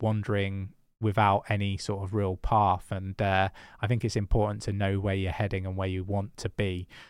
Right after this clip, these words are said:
Uh, I've seen people do this and, and, and be very, very successful. So, yeah, super excited about all the learnings that we've had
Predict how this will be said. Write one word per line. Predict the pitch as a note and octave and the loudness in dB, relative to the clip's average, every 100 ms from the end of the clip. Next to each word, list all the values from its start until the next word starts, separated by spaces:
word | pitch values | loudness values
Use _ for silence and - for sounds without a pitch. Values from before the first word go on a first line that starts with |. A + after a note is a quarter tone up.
| _ _ | _ _
Uh, | G2 F#2 F2+ | -4 -2 -4
I've | F#2+ | -4
seen | - G2+ | -2 -2
people | A2 - | -2 -4
do | F#2+ G#2+ G2 | -4 -2 -2
this | G2 F#2+ - | -2 -4 -6
and, | F#2 F#2+ | -8 -8
and, | G2+ G2 | -8 -6
and | G#2 | -4
be | G#2 F#2+ F#2 A2 | -2 -2 -4 -6
very, | G#2 A2 G2+ | -2 0 0
very | G2 G2+ F#2 | 0 0 -2
successful. | F2+ - - G2+ F#2+ - F#2+ | -4 -10 -6 -6 -6 -8 -10
So, | G2+ A#2 G#2 G#2 - - - _ - | -4 0 0 0 -4 -12 -20 _ 2
yeah, | B2+ F2 - _ | 4 4 -2 _
super | - - G3 - D#3 | 2 6 8 10 8
excited | - - C3+ C#3 B2+ B2 | 6 4 6 6 2 0
about | - A#2 A#2 G#2+ A2+ - | 0 4 6 6 4 2
all | D3 | 4
the | C3 | 6
learnings | B2 B2 A#2+ A2 G#2+ | 6 6 4 2 0
that | - | -2
we've | G#2 - | -2 0
had | A2+ A2+ A2 | 2 4 2